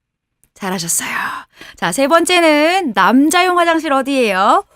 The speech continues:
"Where is the men's room?" 어, 근데 화장실이 부족하다. 그럼 아까 배웠던 another 이란 표현을 써서 "또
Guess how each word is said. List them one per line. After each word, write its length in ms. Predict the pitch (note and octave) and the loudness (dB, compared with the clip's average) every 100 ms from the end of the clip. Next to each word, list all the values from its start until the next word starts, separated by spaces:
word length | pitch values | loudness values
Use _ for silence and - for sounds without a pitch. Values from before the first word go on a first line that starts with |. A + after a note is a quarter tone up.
| _ _ _ - | _ _ _ -8
"Where 260 | F#3 D#3+ F3+ | -4 -2 -2
is 140 | F#3+ | -2
the 80 | A3+ | 0
men's 320 | A#3 B3+ B3 | 2 2 0
room?" 480 | C4+ F#4+ G4 D3+ G#2+ _ _ _ _ _ _ _ _ _ _ _ _ _ _ _ _ _ - | -2 0 0 -2 -6 _ _ _ _ _ _ _ _ _ _ _ _ _ _ _ _ _ 0
어, 120 | D#4 - _ _ | 0 -2 _ _
근데 840 | G#3 G3 F#3 F3+ G3 B3+ E4+ A4 - - | -8 -4 -2 0 2 2 0 0 -8 -6
화장실이 400 | - G#4 F#4+ F#4 | -4 -2 -2 -4
부족하다. 840 | C#4+ E4 - F#4 E4 D4 G3+ D#3 - - - | -4 -6 0 2 4 6 4 2 -4 -20 -6
그럼 160 | C#4+ | -2
아까 240 | A#3 - C4+ | -2 0 0
배웠던 480 | C4+ C4+ D#4 E4+ E4+ _ | 0 0 2 2 0 _
another 640 | B3+ A#3+ A#3 A#3 A3 G#3 F#3 | 0 4 6 4 4 0 -2
이란 260 | G3 G3 G#3 | -2 -4 -4
표현을 320 | A#3+ A3+ G#3+ | -4 -4 -4
써서 600 | C#4 D#4+ D#4+ D4+ D#4+ F4 - _ | -2 2 4 6 4 2 -4 _
"또 400 | - G4+ G#4+ A4+ | 2 4 6 4